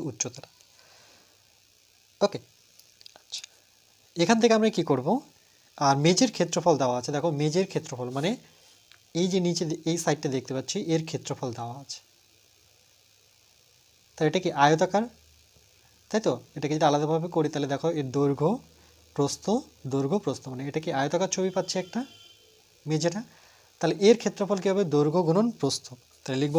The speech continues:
মেঝের ক্ষেত্রফল, সুতরাং মেঝের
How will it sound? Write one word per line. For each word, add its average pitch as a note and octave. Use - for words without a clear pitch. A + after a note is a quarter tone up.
মেঝের D#3+
ক্ষেত্রফল, D#3+
সুতরাং C#3
মেঝের C#3+